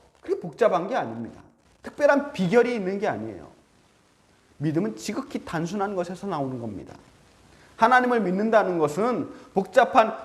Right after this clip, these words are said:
교리나 공부가 필요한 게 아닙니다. 하나님 믿는다는 것은 바로 사-, 하나님을 살아계신 하나님으로 믿는 거예요.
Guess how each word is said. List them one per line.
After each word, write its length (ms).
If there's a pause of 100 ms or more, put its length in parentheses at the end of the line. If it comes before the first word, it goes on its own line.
교리나 840
공부가 500
필요한 360
게 80
아닙니다. 440 (1500)
하나님 300
믿는다는 440
것은 420 (520)
바로 240
사-, 300
하나님을 580 (520)
살아계신 680
하나님으로 800 (200)
믿는 440
거예요. 320